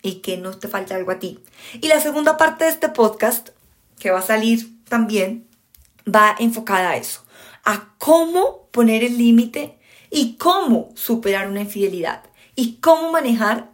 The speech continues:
la relación con un infiel y la relación con el tema de la fidelidad si te cuesta ser infiel. Vamos a estar hablando un poco más de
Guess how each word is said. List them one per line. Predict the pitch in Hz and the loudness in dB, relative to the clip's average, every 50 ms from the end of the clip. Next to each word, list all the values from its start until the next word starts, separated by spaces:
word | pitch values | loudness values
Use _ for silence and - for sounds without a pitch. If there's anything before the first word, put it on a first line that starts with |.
| _ - | _ 0
la | 220 233 240 | 2 2 4
relación | 247 247 226 208 202 - - - 226 247 302 269 220 - - - - _ _ _ _ _ _ _ _ _ _ | 4 2 0 0 -2 -4 -2 0 0 2 2 0 0 -2 -6 -10 -18 _ _ _ _ _ _ _ _ _ _
con | - 226 202 196 | 0 0 0 0
un | 190 190 | -4 -8
infiel | 196 - - - - - - _ _ _ _ _ _ _ _ _ _ _ _ - | -10 -8 -8 -8 -10 -10 -16 _ _ _ _ _ _ _ _ _ _ _ _ -8
y | 247 240 240 240 | -2 0 2 2
la | 226 233 220 220 | 4 4 4 2
relación | 214 208 214 214 - - 208 220 220 220 220 - | 2 0 0 0 -2 -2 -2 -2 -2 -2 -4 -2
con | - 247 233 233 233 - - _ _ _ _ | 0 0 0 0 -2 -6 -12 _ _ _ _
el | 226 226 226 220 214 202 202 - _ | -4 -4 -4 -4 -4 -8 -12 -2 _
tema | 240 220 208 208 220 226 | 4 4 4 4 2 0
de | 233 226 | 2 2
la | 233 226 | 2 0
fidelidad | - - 202 190 180 185 180 180 175 196 196 | 0 -2 -2 -2 -2 -2 -4 -4 -4 -4 -6
si | - 240 | -8 -8
te | 233 202 202 | -8 -8 -2
cuesta | - 214 208 202 208 202 | 2 2 2 2 0 -2
ser | - 202 | -2 -2
infiel. | 196 190 190 - - 190 180 175 - - - - - - _ _ | -2 -2 -4 -6 -4 -4 -4 -4 -6 -10 -20 -20 -20 -20 _ _
Vamos | - 233 254 262 285 285 | 0 0 0 0 0 -4
a | |
estar | - - 247 214 | -4 -2 0 0
hablando | 214 220 220 220 226 | 2 0 0 0 -2
un | 220 | -2
poco | 240 220 - 247 | -4 -4 -4 -2
más | 226 220 226 220 214 202 | -2 0 0 0 0 0
de | 196 214 214 208 - - | 0 0 0 -2 -4 -10